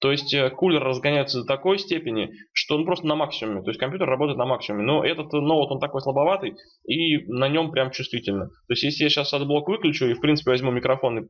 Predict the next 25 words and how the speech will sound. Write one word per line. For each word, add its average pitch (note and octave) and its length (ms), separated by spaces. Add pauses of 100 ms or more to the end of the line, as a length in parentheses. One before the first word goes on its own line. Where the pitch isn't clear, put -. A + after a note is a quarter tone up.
(120)
под-, A2+ 260 (220)
э, A2 120 (320)
подтащу, C3 420
скажем, A2+ 380
к - 20
кулеру, F3+ 500 (200)
э, A2+ 240
вы A#2 200
прям C#3+ 200
услышите, C#3+ 380
как C3+ 220
он B2 140
начинает B2 340
жужжать. A#2 440 (100)
Жёстко A2+ 320
прям. F2+ 200 (320)
Если B2+ 180
открыть D3+ 240
четыре F#3+ 240
вкладки D#3 340
с - 80
разными B2 320
сайтами, A2 380
с G2+ 100
такими, A2 420